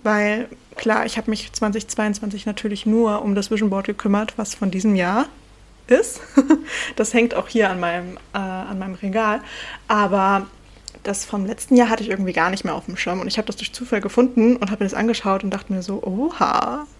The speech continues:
crazy. Komplett crazy.“ Und dann habe ich,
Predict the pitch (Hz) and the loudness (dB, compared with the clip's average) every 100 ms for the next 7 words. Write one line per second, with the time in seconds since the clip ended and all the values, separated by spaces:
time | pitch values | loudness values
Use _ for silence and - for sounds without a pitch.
0 | - - - 214 277 175 - - - - | -20 -14 -6 -2 0 -2 -6 -14 -20 -20
1 | - - - - 247 320 - 208 208 190 | -20 -20 -12 -4 -2 -4 -4 0 2 0
2 | 175 - - - - - - - - - | -4 -8 -18 -20 -18 -18 -18 -18 -20 -20
3 | - - - - - - 202 202 202 202 | -20 -20 -20 -20 -14 -2 0 2 0 -2